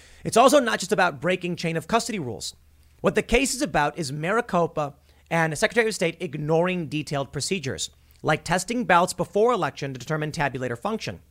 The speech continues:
about a systematic, a systemic failure of tabulators, which are critical to processing votes, which occurred at a third to two-thirds of centers, causing massive disruption on Election Day. Maricopa County employees coming forward to expose signature verifications.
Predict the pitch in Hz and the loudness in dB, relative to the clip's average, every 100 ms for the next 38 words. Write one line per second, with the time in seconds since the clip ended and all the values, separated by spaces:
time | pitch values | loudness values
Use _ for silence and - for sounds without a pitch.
0 | _ - - - - 196 202 220 - 233 | _ -20 -20 -12 -4 0 0 -2 -2 -2
1 | 214 202 - 156 175 175 220 233 - - | 0 -2 -4 -10 -8 -4 -4 -4 -4 2
2 | 262 269 143 123 _ - - - 214 214 | 4 4 -2 -10 _ -8 -8 -2 0 0
3 | 165 139 143 - - 165 208 208 - 262 | 0 -2 -4 -8 -8 -2 0 0 2 0
4 | 240 175 196 - 139 - 165 165 226 - | 2 -4 -6 -2 -2 -2 -4 -2 -2 -2
5 | - - _ _ - - - 139 - - | -10 -12 _ _ -20 -16 0 2 2 0
6 | 220 214 165 147 - 226 247 160 - 254 | 2 2 0 -4 2 2 2 -2 -6 -2
7 | 226 208 196 - 202 151 139 - _ _ | 0 0 0 -2 -2 -2 -6 -8 _ _
8 | 160 180 170 151 151 156 180 208 240 - | 2 2 2 -2 0 0 0 0 -2 0
9 | 160 - 156 175 202 220 185 110 - _ | -2 -2 -4 -2 -2 -4 -4 -6 -8 _
10 | _ _ _ - - - - 208 254 262 | _ _ _ -20 -20 -20 0 4 8 6
11 | 240 233 233 226 185 202 226 202 - 208 | 4 0 2 0 0 0 0 -2 -2 -4
12 | 196 - 220 196 185 190 - - 190 196 | 0 2 4 2 -2 -4 -2 0 2 0
13 | - 180 180 147 160 160 208 240 143 - | -2 -4 -4 -2 -2 -2 -4 -4 -6 -8